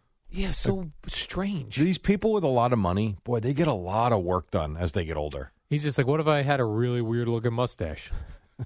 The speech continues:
Speaker 1: What if I do, showed
Speaker 2: So
Speaker 1: up
Speaker 2: what
Speaker 1: and did
Speaker 2: happened?
Speaker 1: that?"
Speaker 2: So he sold, they
Speaker 1: I don't
Speaker 2: sold.
Speaker 1: know what he's
Speaker 2: It's
Speaker 1: doing,
Speaker 2: not that
Speaker 1: Jerry.
Speaker 2: important. I
Speaker 1: He's
Speaker 2: was
Speaker 1: got,
Speaker 2: just
Speaker 1: he was, he was on T V with that mustache explaining hi-, the creative role he will have with W W E.
Speaker 2: Okay.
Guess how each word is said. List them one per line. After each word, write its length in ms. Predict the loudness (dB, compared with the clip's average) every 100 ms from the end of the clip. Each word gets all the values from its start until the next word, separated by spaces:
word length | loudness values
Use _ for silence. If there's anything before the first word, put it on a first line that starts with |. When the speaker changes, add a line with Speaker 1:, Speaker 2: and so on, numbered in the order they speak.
| -6
Speaker 1:
What 120 | -2
if 80 | 0
I 80 | -2
do, 180 | -2 -8
showed 220 | 0 6
Speaker 2:
So 140 | 8
Speaker 1:
up 60 | 8
Speaker 2:
what 140 | 4
Speaker 1:
and 0 |
did 60 | 4
Speaker 2:
happened? 180 | 4 4
Speaker 1:
that?" 40 | 4
Speaker 2:
So 80 |
he 220 | 6 4 2
sold, 720 | 0 2 4 4 2 0 -4 -12 _ _ _ 4
they 80 | 4
Speaker 1:
I 100 | 6
don't 100 | 4
Speaker 2:
sold. 280 | 4 4
Speaker 1:
know 40 | 2
what 120 | 0
he's 140 | 2 2
Speaker 2:
It's 100 | 4
Speaker 1:
doing, 100 | 6
Speaker 2:
not 120 | 8
that 100 | 8
Speaker 1:
Jerry. 100 | 6
Speaker 2:
important. 380 | 4 2 2 2
I 40 | 2
Speaker 1:
He's 80 | 4
Speaker 2:
was 60 |
Speaker 1:
got, 180 | 4 2
Speaker 2:
just 120 | -2 0
Speaker 1:
he 200 | 0 2
was, 200 | -2 -2 0
he 140 | 0
was 160 | 0 0
on 160 | 0
T 140 | 0 0
V 200 | 0 0
with 160 | 0
that 160 | 0 2
mustache 560 | 2 0 0 -2 -2 -4
explaining 640 | -8 -4 -2 0 -2 -2 -2
hi-, 100 | -4
the 280 | -2 -2 -2
creative 540 | -2 0 0 0 -4 -4
role 580 | -2 -2 -2 -4 -6 -10 _ _ _ _
he 120 | -4
will 120 | -2 0
have 180 | -2
with 120 | -2 -2
W 300 | -2 -2 -4
W 420 | -4 -4 -4 -6
E. 240 | -8 -12 _ -2
Speaker 2:
Okay. 380 | 0 0 -2